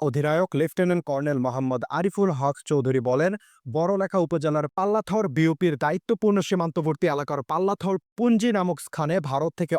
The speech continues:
অবৈধভাবে প্রবেশ করে ঘোরাঘুরি করছিলেন আটচল্লিশ জন মানুষ। এ সময় বিজিবির টহলদার তাদেরকে আটক করে। আটককৃতদের মধ্যে আঠারো জন শিশু, পনেরো জন পুরুষ এবং পনেরো জন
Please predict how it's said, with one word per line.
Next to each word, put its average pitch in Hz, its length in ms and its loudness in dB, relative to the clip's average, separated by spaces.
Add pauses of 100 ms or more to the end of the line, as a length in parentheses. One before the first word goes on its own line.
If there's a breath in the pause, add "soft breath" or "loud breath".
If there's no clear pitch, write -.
অবৈধভাবে 170 500 2
প্রবেশ 156 340 0
করে 170 200 0
ঘোরাঘুরি 135 420 2
করছিলেন 185 480 0 (380)
আটচল্লিশ 165 460 0
জন 127 100 0
মানুষ। 113 300 -4 (320)
এ 147 80 4
সময় 143 320 0
বিজিবির 139 360 2 (100)
টহলদার 160 420 -2 (320)
তাদেরকে 123 320 -4 (100)
আটক 131 240 -4
করে। 113 240 -4 (340 soft breath)
আটককৃতদের 156 840 0
মধ্যে 135 300 2 (100)
আঠারো 156 380 0
জন 135 160 4
শিশু, 147 300 -2 (120)
পনেরো 131 260 2
জন 127 140 2 (100)
পুরুষ 185 260 2 (180)
এবং 123 120 -2 (120)
পনেরো 190 280 2
জন 123 140 2